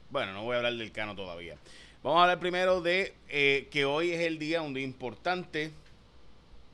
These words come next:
a nivel mundial. Es el día de concienciar, de combatir el H I V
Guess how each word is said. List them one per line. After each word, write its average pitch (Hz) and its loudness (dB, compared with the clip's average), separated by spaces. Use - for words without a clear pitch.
a 123 -8
nivel 123 -2
mundial. 156 -2
Es 117 -4
el 117 -2
día 127 4
de 107 0
concienciar, 123 -2
de 107 -6
combatir 107 -4
el 120 -2
H 139 2
I 165 2
V 165 0